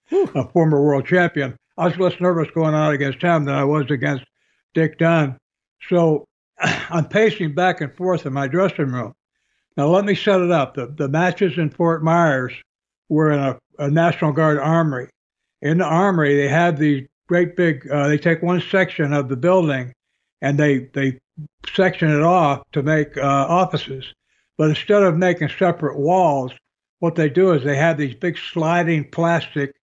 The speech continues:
Speaker 2: partitions that you can draw back all the way to the wall and open up the whole room. Or if you saw them close, they, they click, they, they, they click in the middle. They're made of he-, of, like, a heavy,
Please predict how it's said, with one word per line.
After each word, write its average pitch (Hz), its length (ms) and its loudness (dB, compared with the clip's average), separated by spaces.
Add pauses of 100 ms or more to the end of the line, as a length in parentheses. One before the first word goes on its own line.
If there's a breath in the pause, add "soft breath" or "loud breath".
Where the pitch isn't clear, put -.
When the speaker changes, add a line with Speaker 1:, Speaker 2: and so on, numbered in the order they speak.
(320)
Speaker 2:
partitions 151 720 0 (640)
that 156 160 2
you 165 140 4
can 156 180 -4
draw 170 260 4
back 160 340 0
all 160 200 0
the 160 120 0
way 156 200 2
to 156 180 -2
the 139 80 0
wall 147 520 2
and 143 140 -2
open 165 280 2
up 147 160 0
the 143 100 -4
whole 143 260 0
room. 147 540 0 (540)
Or 151 240 2
if 147 100 -8
you 143 140 0
saw 160 280 2
them 135 220 -4 (320)
close, 185 400 2
they, 139 180 0
they 139 220 -2
click, 202 400 0
they, 123 240 -6 (280)
they, 135 180 2
they 139 220 -2
click 180 280 2
in 143 100 0
the 143 80 -2
middle. 151 320 2
They're 147 160 0
made 196 220 4
of 147 140 2
he-, 147 60 0
of, 147 280 -2
like, 151 220 -2
a 139 100 0
heavy, 160 560 2